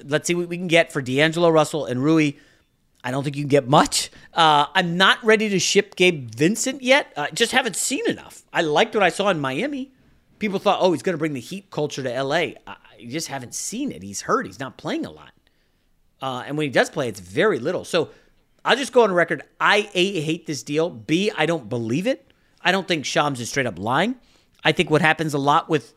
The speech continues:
N B A chatter is when everybody knows a team is looking to make a move, like the Lakers, you get the Zach LaVine stuff by everybody and their mom. And to get everybody and their mom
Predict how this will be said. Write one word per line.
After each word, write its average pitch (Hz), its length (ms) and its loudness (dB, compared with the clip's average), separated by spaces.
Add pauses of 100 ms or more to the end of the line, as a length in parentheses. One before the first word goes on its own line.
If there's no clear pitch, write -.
N 156 140 2
B 151 180 -2
A 156 80 4
chatter 185 520 2
is 135 280 0 (360)
when 139 420 2
everybody 170 400 2
knows 156 280 2
a 156 40 0
team 160 320 -2
is 127 160 -2
looking 135 220 -2
to 143 60 -2
make 139 160 -2
a 139 40 -6
move, 151 260 -4
like 117 200 -6 (120)
the 104 100 -10
Lakers, 104 400 -10 (320)
you 131 100 -6
get 143 160 0
the 135 60 -8
Zach 160 240 2
LaVine 147 280 -2
stuff 135 440 -2
by 113 280 -4
everybody 143 420 -2
and 147 120 -2
their 147 60 -2
mom. 120 320 -6 (760)
And 131 360 -4
to 147 100 -6
get 160 360 4
everybody 202 400 2
and 175 80 2
their 160 80 0
mom 151 260 0